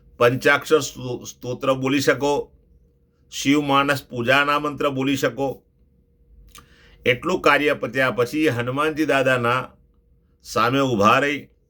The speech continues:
અઠ્યાવીસ આંકડાના, સફેદ આંકડાના ફૂલ ભગવાન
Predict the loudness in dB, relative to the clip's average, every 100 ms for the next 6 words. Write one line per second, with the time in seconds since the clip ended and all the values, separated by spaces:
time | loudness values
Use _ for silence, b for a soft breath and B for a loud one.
0 | _ _ _ _ _ -6 -4 -4 -2 2
1 | 4 2 0 -4 -6 -10 _ _ -4 -4
2 | -2 -2 0 0 0 2 2 0 -2 -4
3 | -2 0 0 0 -2 -2 0 -2 -4 -6
4 | -4 -2 -2 -2 0 2 0 -4